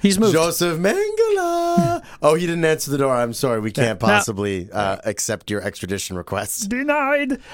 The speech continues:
Speaker 2: Well, y-, you know what? This is how I always got out from under all those Columbia House C D requirements.
Speaker 1: <laughs>
Speaker 2: Every time,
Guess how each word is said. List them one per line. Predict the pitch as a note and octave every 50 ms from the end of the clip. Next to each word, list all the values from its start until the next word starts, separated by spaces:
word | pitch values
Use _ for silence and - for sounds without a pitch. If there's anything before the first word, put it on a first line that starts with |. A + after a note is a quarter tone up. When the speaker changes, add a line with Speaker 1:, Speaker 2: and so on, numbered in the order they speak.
| - - -
Speaker 2:
Well, | - C#3 D#3 D#3 E3+ D3
y-, | D#3 C#3+ D3 C3+ C#3+
you | C#3+ C3+ B2+
know | D3+ F3
what? | G#3 G#3+ E3+
This | D#3+ G#3 G#3 - -
is | A#3
how | F#3+ F#3 E3
I | C#3+
always | C3+ C#3 C#3+ C3+ A2+
got | C#3+ C3 B2+
out | C3 C3 -
from | - B2+ B2+
under | B2+ B2+ B2+
all | B2 A#2+ A#2+
those | A2+ A#2 A2 G2
Columbia | - - - A2+ A2+ A#2+ B2 A#2+ B2+ A#2+ A2
House | G2 F#2 A2 A2+ G#2+ G#2 - - - - -
C | - - - C3 B2 A#2
D | G#2 A#2+ B2 B2 B2 A2+
requirements. | A2 G#2+ - C#3 C3 C3+ C#3 B2+ A#2 A2+ A2 A2 G#3+ - - A3
Speaker 1:
<laughs> | - - A3 - - B3 - - - C#4+ - - D4 C#4 - - E4 C#4
Speaker 2:
Every | - F3 F#3+ - A3 A3 G3+
time, | G#3+ G#3+ G3+ F#3 F3+ F3+ F3+ E3+ E3 E3 D#3+ D3+ D#3 E3 D#3 D3+ - D3